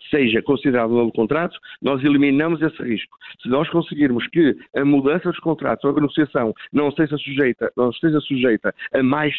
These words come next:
taxas ou imposto de selo, por exemplo, nós estamos a mitigar isto. Eh, tudo isto são soluções que nós temos que ter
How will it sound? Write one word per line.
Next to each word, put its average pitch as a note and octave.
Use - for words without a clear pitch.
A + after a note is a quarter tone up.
taxas A#2
ou D3
imposto C3+
de -
selo, A#2
por B2+
exemplo, E3
nós B2
estamos D#3
a E3+
mitigar D3
isto. -
Eh, G#3
tudo G3
isto G3
são F#3+
soluções F#3
que F3
nós E3
temos F3
que -
ter F3+